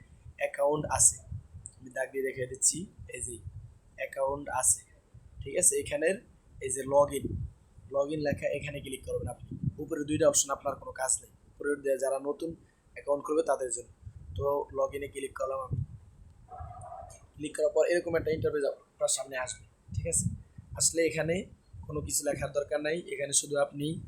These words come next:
এই যে, আহ, ভেরিফিকেশন কোড নামক এই যে একটা কোড দেওয়া হয়েছে সামনে, এইট ওয়ান ডাবল টু, এটা এক এক সময় এক এক রকম কোড দেয়, ঠিক আছে?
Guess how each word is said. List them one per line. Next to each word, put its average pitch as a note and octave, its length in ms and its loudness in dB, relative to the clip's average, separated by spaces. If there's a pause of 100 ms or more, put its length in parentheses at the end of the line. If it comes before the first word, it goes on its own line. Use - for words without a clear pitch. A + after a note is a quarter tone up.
(360)
এই C3+ 140 -2
যে, C3+ 240 -2
আহ, - 600 0
ভেরিফিকেশন D3 560 2 (100)
কোড C#3 180 2 (260)
নামক C#3 240 -4
এই C#3 120 -4
যে C3+ 220 -4
একটা B2+ 240 -10
কোড C3+ 240 -6
দেওয়া C3+ 120 0
হয়েছে B2+ 220 -2
সামনে, B2+ 380 -2 (600)
এইট C#3 340 0
ওয়ান C#3 500 4
ডাবল C3+ 260 2
টু, C3+ 100 -6
এটা C3+ 140 -2
এক C#3+ 120 -4
এক C#3+ 100 0
সময় D3+ 220 2
এক C3+ 120 2
এক C#3 240 -10
রকম C#3 240 -8
কোড B2 240 -14
দেয়, A#2+ 140 -10
ঠিক C3+ 140 -4
আছে? - 180 2